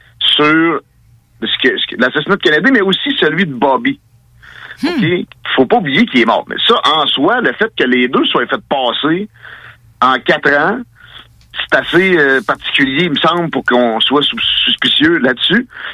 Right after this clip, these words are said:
Speaker 1: Mais, euh, pour commencer avec Kennedy, je vais vous dropper ça, là, euh, un après l'autre, tu sais. Le, le, le, la fameuse façon dont ça s'est produit, ça prenait trois coups de feu, là, selon les, selon les théories, euh, officielles.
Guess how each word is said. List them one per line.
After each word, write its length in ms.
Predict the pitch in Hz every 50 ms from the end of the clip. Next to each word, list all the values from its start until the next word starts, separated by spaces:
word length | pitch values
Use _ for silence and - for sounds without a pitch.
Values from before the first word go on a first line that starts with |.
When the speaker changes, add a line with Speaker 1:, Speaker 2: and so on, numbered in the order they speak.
| - _ -
Speaker 1:
Mais, 240 | 110 127 131 135 131
euh, 200 | 127 123 117 110 104 - _ _ _ _ _ - - - _ _ _ _ _ _ - _ - - -
pour 100 | - -
commencer 320 | - 147 156 156 151 208
avec 120 | 220 196 160
Kennedy, 400 | - 160 143 127 117 123 175 -
je 120 | - -
vais 100 | - 120
vous 160 | 113 113 110 107 98 90 - -
dropper 380 | - 139 131 151 143 - 143 120 107 98
ça, 80 | 143 170
là, 200 | 175 160 135 135
euh, 480 | 135 127 117 107 104 98 101 98 98 92 - -
un 100 | 120 131
après 240 | 127 - 113 104
l'autre, 240 | 98 131 151 151 147 -
tu 80 | 147 151
sais. 80 | 147 - - - - - - - - - _ - - _ _ -
Le, 340 | 101 107 107 104 107 104 95 110 - -
le, 180 | 110 107 107 95
le, 320 | 92 101 95 98 104 107
la 120 | 104 107
fameuse 320 | - 131 135 175 208 - -
façon 400 | - 156 123 - 165 175 190 175
dont 140 | 139 131 123
ça 120 | 127 123 110 -
s'est 120 | 123 113
produit, 600 | - 110 107 104 95 90 110 123 151 175 175 - - -
ça 100 | - 113
prenait 320 | - - 131 127 139 151 151
trois 260 | - 127 151 170 156
coups 140 | - - -
de 60 | - -
feu, 180 | 127 143 190
là, 80 | 214 175 139
selon 140 | - 127 127
les, 220 | 127 120 113 113 95
selon 240 | - 117 113 123 123
les 140 | 120 113
théories, 480 | 92 - 123 117 104 101 101 127 135 120
euh, 220 | 110 104 98 92 - -
officielles. 680 | 107 120 - - - - - 113 117 131 170 190 180